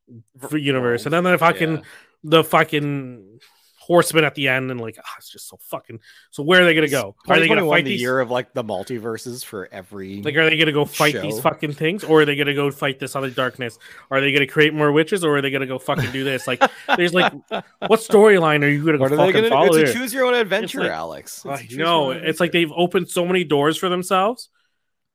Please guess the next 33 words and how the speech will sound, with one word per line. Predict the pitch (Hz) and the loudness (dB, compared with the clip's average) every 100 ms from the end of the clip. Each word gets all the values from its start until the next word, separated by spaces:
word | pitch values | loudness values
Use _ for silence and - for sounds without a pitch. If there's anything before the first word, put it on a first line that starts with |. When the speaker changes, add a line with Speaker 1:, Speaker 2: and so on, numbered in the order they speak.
| _ | _
Speaker 2:
but | 147 165 | 0 2
also | 156 160 | 2 -2
created | - 160 143 | -4 -4 -4
so | 160 | -6
many | 147 143 | -6 -6
problems. | - 156 151 139 | -2 0 0 -4
Like, | 131 - | -8 -8
now | 147 151 151 | -2 0 0
you | 143 | -2
have | 135 | -6
so | - | -8
many | 143 143 | -8 -4
questions | 180 175 - 131 - _ _ - | -2 -2 -4 -12 -12 _ _ -10
of | - | -4
how | 151 | -2
they're | 147 131 | -2 -4
gonna | 127 | -6
solve | - 131 120 | -4 -2 -2
this | 117 - | -6 -8
problems | 113 95 90 90 117 | -10 -10 -14 -20 -16
and | |
these | 117 110 | -14 -14
problems. | 107 92 160 | -16 -14 -14
I'm | 113 | -14
like, | 113 113 185 | -14 -16 -18
Speaker 1:
<laughs> | - - - - - - 151 _ 143 _ 131 - | -20 -20 -20 -20 -20 -20 -20 _ -20 _ -20 -16
Speaker 2:
and | 131 160 | -6 -2
you're | 175 | 0
only | 175 165 | 0 0
releasing | 156 175 180 151 127 | 2 2 2 -4 -6
ten | - 151 | -2 0
episodes | 147 135 151 131 | 0 -2 -4 -2
or | 127 117 110 | -4 -6 -8